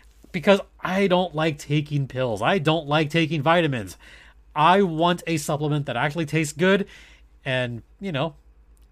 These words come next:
just get healthier in general. A G one has seventy-five high-quality vitamins, minerals, whole food sourced superfoods, probiotics, and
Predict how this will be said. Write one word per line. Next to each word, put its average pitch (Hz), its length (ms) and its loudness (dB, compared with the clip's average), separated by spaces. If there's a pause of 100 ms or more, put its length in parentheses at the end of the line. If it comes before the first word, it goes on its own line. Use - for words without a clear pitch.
(280)
just - 240 -4
get 190 160 2
healthier 185 340 2
in 165 80 -2
general. 143 420 -4 (600)
A 220 160 2
G 226 160 2
one 170 480 0 (500)
has 139 220 2
seventy-five 202 800 2
high-quality 175 960 -2 (180)
vitamins, 117 640 0
minerals, 127 480 -2 (380)
whole 226 400 4
food 202 540 -4
sourced 185 420 -2
superfoods, 147 760 -2 (340)
probiotics, 214 800 2 (340)
and 196 260 0